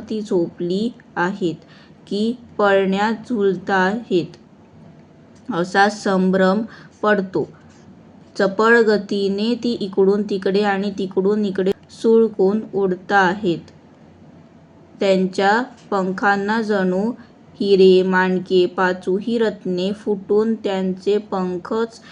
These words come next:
गरगरत आहेत. सायंकाळ झाल्यामुळे दूर दिशांना चरायला गेलेले पक्षी झाडावर गोळा होत आहेत. ते थकून भागून झाडावरच्या आपल्या घरट्यात विश्रांती घेण्याच्या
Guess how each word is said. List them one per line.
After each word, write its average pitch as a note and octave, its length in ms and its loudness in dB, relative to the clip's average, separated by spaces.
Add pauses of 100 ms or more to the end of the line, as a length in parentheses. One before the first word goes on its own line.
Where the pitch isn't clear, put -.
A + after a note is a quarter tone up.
(380)
गरगरत F#3 560 2 (120)
आहेत. F3+ 720 -2
सायंकाळ F#3+ 680 2
झाल्यामुळे F#3 880 0
दूर G#3 440 -2
दिशांना F#3+ 840 -2 (140)
चरायला F#3 600 0
गेलेले F#3+ 540 0
पक्षी G#3 680 -4 (500)
झाडावर F#3 600 2
गोळा G3 460 2 (100)
होत G3 280 -2
आहेत. F3 360 -6 (600)
ते A#3 120 6 (100)
थकून G#3 480 0
भागून F#3 520 0
झाडावरच्या F3+ 920 0
आपल्या G3+ 500 -2
घरट्यात F#3+ 640 -4
विश्रांती F#3 720 -4
घेण्याच्या F#3 640 -2